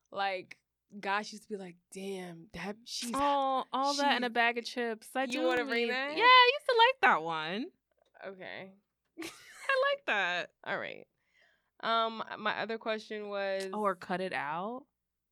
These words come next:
Speaker 1: Cut it out?
Speaker 2: Remember, like, cut it
Speaker 1: You
Speaker 2: out?
Speaker 1: would take, you would make that, you would bring that back?
Speaker 2: Yes,
Speaker 1: Cut it
Speaker 2: I
Speaker 1: out,
Speaker 2: like
Speaker 1: cut
Speaker 2: that.
Speaker 1: it out is not, like, cut your shit now. People like, "Cut your shit."
Speaker 2: Is that what you used to say?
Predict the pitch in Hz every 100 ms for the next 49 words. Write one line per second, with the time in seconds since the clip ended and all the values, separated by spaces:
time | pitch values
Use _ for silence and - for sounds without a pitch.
0 | _ _ _ _ _ _ _ _ - 220
1 | 202 190 170 165 214 240 254 254 233 -
2 | - 208 208 - 196 196 - 170 175 196
3 | 220 269 302 262 247 233 262 247 226 220
4 | 190 226 220 214 202 185 156 196 240 _
5 | _ - 202 - - 240 277 226 - 339
6 | 320 339 311 269 240 233 220 - _ -
7 | 240 226 196 - 196 - 180 175 143 160
8 | 175 277 262 220 359 311 208 185 160 135
9 | _ _ _ _ _ _ _ _ _ _
10 | _ 208 240 240 269 330 302 339 254 262
11 | 269